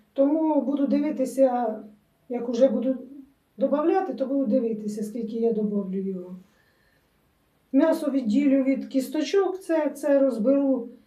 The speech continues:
бо грудинка великі шматочки, то розділю також на менші шматочки. Добавлю чесничок туди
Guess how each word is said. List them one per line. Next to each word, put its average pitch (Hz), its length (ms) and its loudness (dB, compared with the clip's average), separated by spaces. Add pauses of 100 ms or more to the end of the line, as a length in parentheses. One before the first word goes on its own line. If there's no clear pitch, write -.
(140)
бо 254 120 2
грудинка 262 480 0
великі 254 420 2
шматочки, 247 680 -6
то 240 200 -6
розділю 220 680 -2 (720)
також 320 340 0
на 277 120 6
менші 269 360 4
шматочки. 262 680 0
Добавлю 269 460 4
чесничок 285 760 0
туди 320 280 0